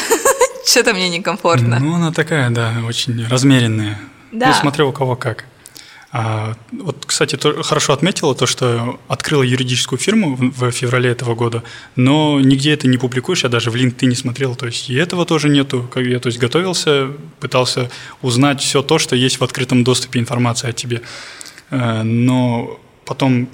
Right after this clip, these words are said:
Speaker 2: во-, возникает этот стартап, эта информация уже есть. Получается, есть такой, может, не знаю, назвать это плавный или резкий, но выход из карьеры,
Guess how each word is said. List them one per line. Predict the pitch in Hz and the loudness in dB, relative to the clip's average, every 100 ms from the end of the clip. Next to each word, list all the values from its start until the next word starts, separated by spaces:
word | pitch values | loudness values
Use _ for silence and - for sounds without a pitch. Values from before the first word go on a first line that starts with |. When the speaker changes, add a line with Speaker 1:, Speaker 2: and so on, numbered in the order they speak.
| - | -4
Speaker 2:
во-, | 147 143 | -2 -2
возникает | 165 135 139 131 123 | -2 0 2 2 0
этот | 120 - | -2 -6
стартап, | - 127 - 180 - - | -4 -4 -2 -2 -2 -6
эта | 160 170 | -2 0
информация | 143 135 135 131 139 | 2 2 2 2 2
уже | 127 | 2
есть. | 131 120 - - - - | 2 0 -4 -10 -20 -4
Получается, | 131 123 170 175 165 156 143 135 - - | 0 2 2 2 2 2 2 0 -8 -8
есть | 143 139 | -4 -2
такой, | 143 135 143 127 | -2 0 2 2
может, | 120 127 127 117 - | 0 -2 -2 -2 -4
не | 131 | -2
знаю, | 120 120 | 0 -2
назвать | 117 120 117 | -2 -2 -2
это | - | -4
плавный | 123 135 151 143 | -2 2 4 4
или | 120 | 2
резкий, | 120 156 190 131 | 2 0 2 2
но | 131 120 107 101 - - | 4 2 -2 -10 -14 -4
выход | 139 160 135 131 | 2 2 2 0
из | - | -2
карьеры, | 131 202 247 | 0 0 2